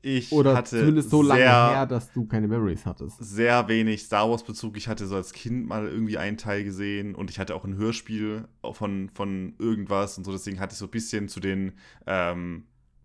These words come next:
Speaker 1: ersten drei Filmen, also Episode vier, fünf, sechs sind das, die ältesten
Speaker 2: Mhm.
Speaker 1: drei, äh, die kannte ich so ein bisschen. Ich hätte die jetzt auch nicht ganz zusammensetzen können und sowas, aber die, die waren mir so ein bisschen vertraut. Aber ich hatte mich dann im Laufe des Podcasts aufgemacht,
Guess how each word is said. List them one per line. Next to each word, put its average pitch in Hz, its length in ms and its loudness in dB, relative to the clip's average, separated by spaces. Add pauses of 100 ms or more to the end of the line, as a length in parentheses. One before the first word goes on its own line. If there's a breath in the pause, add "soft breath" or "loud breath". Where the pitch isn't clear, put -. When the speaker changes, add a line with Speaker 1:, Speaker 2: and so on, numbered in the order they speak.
(500)
Speaker 1:
ersten 117 380 2
drei 101 180 2
Filmen, 90 540 -6
also 95 500 -4 (220)
Episode 98 560 -2
vier, 113 180 -2
fünf, 90 220 -10
sechs 90 260 -6
sind 87 160 -10
das, - 300 -12 (380)
die 104 140 -4
ältesten 120 420 2
Speaker 2:
Mhm. 87 40 -6
Speaker 1:
drei, 87 380 -2 (260 soft breath)
äh, 95 200 -2 (100)
die 110 120 -8
kannte 104 340 0
ich - 100 -10
so 92 160 -6
ein 82 60 -12 (140)
bisschen. 98 400 -2
Ich - 80 -10
hätte 95 120 -8
die 98 60 -4
jetzt 95 100 -8
auch 78 60 -6
nicht 95 140 -8
ganz 95 140 -6
zusammensetzen 92 520 -6
können 87 200 -8
und 87 80 -8
sowas, 87 280 -6
aber 85 160 -4
die, 95 320 -6
die 90 160 -10
waren 90 180 -4
mir 90 120 -8
so 90 60 -10
ein 85 60 -12
bisschen 92 220 -12
vertraut. 87 460 -6 (300 soft breath)
Aber 92 160 -6
ich 92 100 -6
hatte 98 160 -6
mich 98 120 -6
dann 90 280 -6 (180 soft breath)
im 95 140 -8
Laufe 104 240 2
des - 120 -12
Podcasts - 420 -6
aufgemacht, 98 680 -6